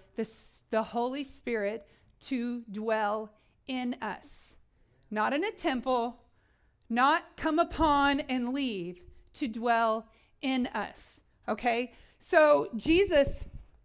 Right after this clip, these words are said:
talked about it. So there was this, okay, so this is what I like to imagine. So Holy Spirit, his job was to come upon, and he helped out Jesus, you know, through the whole, everything that he did. So then Jesus died on the cross,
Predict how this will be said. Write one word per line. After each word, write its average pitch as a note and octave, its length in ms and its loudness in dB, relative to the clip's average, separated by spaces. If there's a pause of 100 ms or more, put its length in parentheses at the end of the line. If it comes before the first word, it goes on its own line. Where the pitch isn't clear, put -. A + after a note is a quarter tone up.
(640)
talked E4 340 4
about A#3 220 6
it. - 140 -6
So C4+ 160 0
there D4+ 160 2
was A4 140 0
this, C#4 340 -6
okay, F#3+ 220 -6 (260)
so - 120 -6
this C#4 160 -4
is C#4+ 60 -4
what D4 120 6
I C4+ 40 4
like A#3+ 180 2
to - 80 -6
imagine. F#3 340 0
So G3 280 0 (300)
Holy E4 280 4
Spirit, C#4+ 640 0 (540)
his D4 220 -2
job C4 220 6
was B3+ 120 -2
to C4+ 80 -6
come D4 180 -2
upon, B3 340 0
and A#3 100 -4
he D#4 160 0
helped D4+ 240 0
out B3 140 0
Jesus, A#3 400 -8
you A3 80 -2
know, G#3+ 100 0
through A#3 220 -6
the A3 60 -2
whole, G#3+ 380 -2
everything G#3+ 300 -6
that G#3+ 120 -8
he A#3 160 -6
did. F#3+ 260 0 (300)
So - 140 -6
then A3 180 -2
Jesus C4 320 -6
died B3+ 200 2
on C4 100 0
the C#4 60 -2
cross, G#3 400 -2